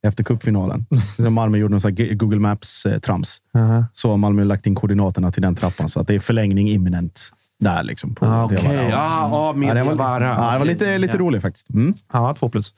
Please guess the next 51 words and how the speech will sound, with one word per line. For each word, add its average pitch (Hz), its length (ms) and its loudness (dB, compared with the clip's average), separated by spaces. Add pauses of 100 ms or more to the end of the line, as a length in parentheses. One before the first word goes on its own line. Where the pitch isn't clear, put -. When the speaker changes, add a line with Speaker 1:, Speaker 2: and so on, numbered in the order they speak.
(140)
Speaker 1:
Två 147 100 2
plus. 123 200 0
Speaker 3:
Eh, 131 600 0
nej, 151 160 0
men, 180 200 0
eh, 175 60 0 (300)
det, 143 100 0
det 160 300 0
är 196 40 0
väl 185 100 0
det 147 80 2
jag 139 200 0
känner 135 280 0
kanske 127 280 0
då 120 140 0
som 117 160 0
ändå 117 180 0
talar 151 380 0
för 120 360 -2
A 117 40 0
I 113 40 -4
K 117 80 -4
trots 113 200 -4
allt, 107 180 0
att 110 120 -2
Meral, 131 500 0 (300)
eller 127 100 0
så 147 60 0
hade 139 160 -2
jag 170 140 0
varit 156 120 -4
med 127 100 -2
som 120 80 -4
Meral 120 240 0
så 120 120 -4
hade 110 120 0
väl 107 120 0
jag 110 140 0
känt 107 300 0
att 104 220 -4 (1500)
jag 123 100 0
vill 135 100 0
nog 127 120 0
ändå 113 140 0
gå 110 160 0
till - 120 -6
klubben 107 420 0
där 107 240 0
huvudtränaren, 113 1080 0
han 147 340 0
specifikt 113 680 -4